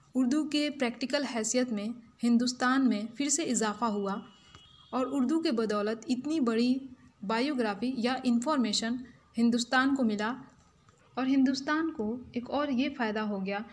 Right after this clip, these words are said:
कि उर्दू के फ़रोग़ और इसकी अहमियत फिर से उभर गई और मुसलमानों को और जो उर्दू ज़बानें जानते हैं,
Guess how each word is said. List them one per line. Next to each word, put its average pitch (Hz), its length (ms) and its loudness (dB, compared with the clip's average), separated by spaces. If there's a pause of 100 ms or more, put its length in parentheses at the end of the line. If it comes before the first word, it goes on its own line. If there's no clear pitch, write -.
(360)
कि 269 220 2 (420)
उर्दू 277 280 2
के 302 320 0
फ़रोग़ 254 580 0 (640)
और 247 100 -2
इसकी 269 340 -4
अहमियत 240 540 0 (180)
फिर 302 140 2
से 262 160 0
उभर 226 340 2
गई 190 260 -2 (440)
और 233 200 2
मुसलमानों 254 640 2
को 233 400 -2 (180)
और 226 140 0
जो 254 140 0
उर्दू 262 340 0
ज़बानें 240 480 2
जानते 214 380 0
हैं, 208 340 -2